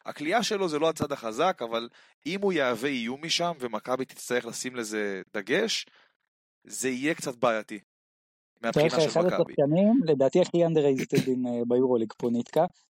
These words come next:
Speaker 2: אגב, מי,
Speaker 1: יכול
Speaker 2: מי
Speaker 1: להיות.
Speaker 2: אקס פקטור, מי אקס פקטור
Speaker 1: אקס
Speaker 2: במכבי?
Speaker 1: פקטור במכבי, אמ, אתה יודע, אני, אני אלך עם ההמשך הישיר של העונה שעברה, ג'ון די ברטולומיאו.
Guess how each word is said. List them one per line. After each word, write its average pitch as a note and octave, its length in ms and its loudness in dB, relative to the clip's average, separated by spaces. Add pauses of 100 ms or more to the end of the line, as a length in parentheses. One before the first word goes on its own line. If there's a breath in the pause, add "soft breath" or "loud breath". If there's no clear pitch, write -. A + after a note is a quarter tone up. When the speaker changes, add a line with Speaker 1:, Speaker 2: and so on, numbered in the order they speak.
Speaker 2:
אגב, D#3+ 220 2
מי, D#3+ 240 2
Speaker 1:
יכול D3+ 160 4
Speaker 2:
מי D3 60 2
Speaker 1:
להיות. C#3 360 -2
Speaker 2:
אקס - 200 -10
פקטור, C3+ 420 -2 (200)
מי C#3 480 4
אקס - 120 -2
פקטור B2+ 340 -2
Speaker 1:
אקס A#2 100 0
Speaker 2:
במכבי? C3 340 2
Speaker 1:
פקטור C#3 200 0
במכבי, D#3+ 760 -2 (800)
אמ, A2+ 600 -2 (340)
אתה A#2+ 100 -6
יודע, C#3 220 0
אני, B2 220 -8
אני A#2+ 260 -8
אלך C#3+ 220 -2
עם C#3 100 -6
ההמשך C#3 340 -2
הישיר C#3 320 -2
של C3 180 -2
העונה B2+ 220 0
שעברה, A2+ 400 -2
ג'ון A#2+ 180 -2
די B2 80 -2
ברטולומיאו. G2+ 500 -4